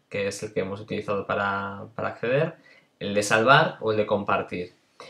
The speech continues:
Bien, eh, los botones principales son una serie de ajustes, que es de recorte. Yo podría recortar rápidamente la, la imagen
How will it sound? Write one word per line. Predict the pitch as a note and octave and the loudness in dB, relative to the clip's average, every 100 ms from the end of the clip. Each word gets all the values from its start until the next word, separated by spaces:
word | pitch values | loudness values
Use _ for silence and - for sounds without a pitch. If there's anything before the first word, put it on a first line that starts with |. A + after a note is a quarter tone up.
| - - | -12 2
Bien, | A2 F#2+ | 2 2
eh, | E2+ F#2+ G2 G2+ G2+ | 0 2 2 2 2
los | G#2+ | 2
botones | A2+ A2+ A#2+ | 2 2 2
principales | B2+ A#2+ A#2 B2+ B2+ | -2 -2 2 4 4
son | C3 A2 A2 - | 2 0 -6 -6
una | A2 | -4
serie | A2 A2+ A2 | 0 2 4
de | A2 | 6
ajustes, | G#2+ - C#3+ C#3+ - C3 D3 - _ - _ - | 4 2 0 0 4 2 2 -6 _ -20 _ -6
que | A#2 | -4
es | A2 | -2
de | A2+ A2+ A2 | -4 -4 -2
recorte. | G#2+ G#2 B2 B2+ B2 A#2+ A#2+ | -2 2 2 4 2 0 -4
Yo | A2 G#2 | -6 0
podría | G#2 G#2 | 2 2
recortar | G#2 G#2 G#2 G#2+ G#2+ G#2 - _ _ _ _ _ | 2 -2 -4 2 2 0 -4 _ _ _ _ _
rápidamente | - G#2+ G#2+ G#2 G2+ G2+ G2+ | -2 -2 2 0 0 -2 -4
la, | G2 G2 G2+ G2+ | -4 -4 -4 -4
la | G2+ | -2
imagen | G#2+ A#2+ - A#2 A2+ | -2 -2 -2 -6 -6